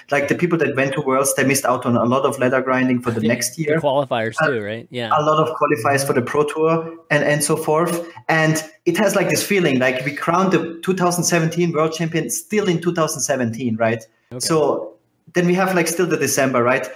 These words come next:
Speaker 1: It's, it's so awesome. Also, like, there's a lot of people having, like, vacation and free time. I-, it doesn't have to be, like, close to the New Year's, but it can be around Christmas, I would say. It doesn't really have to be exactly at Christmas, but,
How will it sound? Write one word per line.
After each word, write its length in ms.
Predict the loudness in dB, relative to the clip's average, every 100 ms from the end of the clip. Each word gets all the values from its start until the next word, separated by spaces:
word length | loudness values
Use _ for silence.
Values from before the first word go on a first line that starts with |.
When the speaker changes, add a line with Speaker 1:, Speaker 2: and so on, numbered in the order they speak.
| -10
Speaker 1:
It's, 240 | -8 -6 -2
it's 200 | -2 0
so 160 | 0 2
awesome. 320 | 2 0 0
Also, 240 | 0 2 2
like, 380 | 2 -2 -10
there's 160 | -4 0
a 40 |
lot 140 | 2 2
of 120 | 0
people 180 | 0 2
having, 280 | 2 2 2
like, 180 | 0 -2
vacation 640 | -6 0 0 0 0 0
and 220 | 0 -4
free 200 | -4 -8 -6
time. 500 | 0 2 2 0 -6 _ _ _ -4
I-, 40 |
it 240 | 0 0 0
doesn't 180 | 2
have 140 | 2 0
to 80 | -2
be, 120 | 0
like, 300 | 0 -2 -2
close 240 | -2 -2
to 60 | -2
the 100 | 0
New 220 | 2 2
Year's, 320 | 2 2 2
but 160 | -2 -10
it 80 | -4
can 160 | -2
be 100 | 2
around 320 | 2 4 2
Christmas, 400 | 0 -4 -4 -4
I 80 | -2
would 160 | -2 -4
say. 220 | 0 0
It 280 | 0 -8 _
doesn't 200 | 0 2
really 220 | 2 2
have 200 | 2 0
to 40 | -2
be 100 | -6
exactly 400 | -4 -2 -2 -4
at 100 | -6
Christmas, 280 | -8 -10 -2
but, 200 | -2